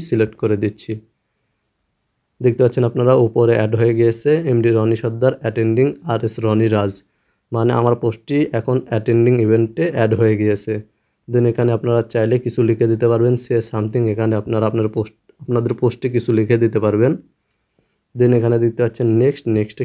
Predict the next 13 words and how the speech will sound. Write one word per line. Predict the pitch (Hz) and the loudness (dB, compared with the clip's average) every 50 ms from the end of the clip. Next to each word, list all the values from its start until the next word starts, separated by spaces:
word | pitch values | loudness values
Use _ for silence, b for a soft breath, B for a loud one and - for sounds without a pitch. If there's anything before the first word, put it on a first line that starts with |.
| 123 - | -8 -4
ক্লিক | 123 113 113 113 - - | -4 -4 -4 -4 -4 -4
করে | 113 107 104 101 | -2 -2 0 -2
দিবেন। | 110 104 101 101 104 101 _ _ _ _ _ _ _ _ _ _ _ _ _ _ _ - - | -2 -2 -4 -6 -8 -12 _ _ _ _ _ _ _ _ _ _ _ _ _ _ _ -14 -4
Then | 120 117 127 127 120 113 | 0 2 4 4 2 2
এখানে | 110 117 117 113 123 | 0 0 0 0 0
দেখতে | 123 120 - 120 | 0 0 -2 -4
পাচ্ছেন | 117 - 127 123 117 120 - | -2 -2 -4 -4 -4 -2 0
পোস্ট, | 131 143 156 156 - - _ - | 2 2 2 0 -4 -14 _ -6
পোস্টে | 123 110 117 - - 127 127 | -6 -6 -6 -4 -6 -6 -4
ক্লিক | - 123 123 117 117 - 131 | -4 -4 -4 -4 -4 -4 -4
করে | 120 120 117 | -2 0 2
দিবেন, | 127 139 165 196 196 196 - _ _ _ _ _ _ _ - | 2 2 0 0 -4 -8 -10 _ _ _ _ _ _ _ -4
তাহলে | 120 117 117 | 0 2 2